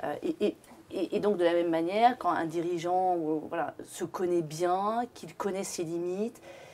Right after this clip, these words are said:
qu'il fait preuve aussi d'indulgence vis-à-vis de lui, euh, de, de, voilà, qu'il est en amitié avec, euh, lui-même, euh,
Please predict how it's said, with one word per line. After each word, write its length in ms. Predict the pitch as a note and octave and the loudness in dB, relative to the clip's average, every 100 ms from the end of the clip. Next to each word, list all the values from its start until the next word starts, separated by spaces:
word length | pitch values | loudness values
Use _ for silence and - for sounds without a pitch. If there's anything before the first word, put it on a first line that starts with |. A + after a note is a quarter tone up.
| - | -16
qu'il 120 | - G#3 | -6 0
fait 120 | G#3+ | 0
preuve 260 | - A3 | 4 4
aussi 240 | G3+ - E3+ | 4 0 -4
d'indulgence 880 | E3 F#3+ G3 F#3 E3+ G3 G3+ G3 F3+ | -2 0 0 -4 -2 0 0 -2 -6
vis-à-vis 380 | F3 E3+ E3 E3 | -4 -2 -2 -6
de 240 | D3 D#3 | -10 -12
lui, 460 | F#3+ G#3 G#3+ G#3+ G3+ - - - - - | -6 -4 -2 -4 -6 -16 -20 -20 -14 -6
euh, 340 | - - - | -4 -4 -6
de, 120 | C#3+ | -4
de, 140 | D3 D3+ | -2 0
voilà, 200 | D#3 E3 | 2 2
qu'il 240 | - A3 | 2 4
est 20 | G#3+ | 4
en 160 | G3+ | 6
amitié 600 | G3+ A3 B3+ - B3+ A#3+ | 8 10 8 6 4 6
avec, 320 | E3 D#3 - | 6 2 0
euh, 380 | D#3 C#3+ D#3+ D3+ | 0 0 0 0
lui-même, 640 | D#3 D#3 F3+ A3 F#4+ A#3 E3 - - - - | -2 -4 -2 4 6 4 2 -12 -18 -16 -6
euh, 220 | - - | -2 -2